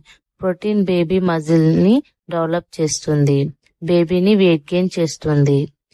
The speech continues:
సగ్గు బియ్యం బాడీ టెంపరేచర్ ని కంట్రోల్ చేస్తుంది. దీంట్లో పొటాషియం, విటమిన్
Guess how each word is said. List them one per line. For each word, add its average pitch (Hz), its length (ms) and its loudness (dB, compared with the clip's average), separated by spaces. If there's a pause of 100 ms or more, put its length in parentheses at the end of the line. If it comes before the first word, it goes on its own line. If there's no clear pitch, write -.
(540)
సగ్గు 180 340 -6
బియ్యం 175 320 0 (380)
బాడీ 170 340 -4
టెంపరేచర్ 170 720 -4
ని 185 160 0
కంట్రోల్ 165 420 -2
చేస్తుంది. 151 640 0 (520)
దీంట్లో 185 380 -2
పొటాషియం, 160 640 -2 (360)
విటమిన్ 170 420 -4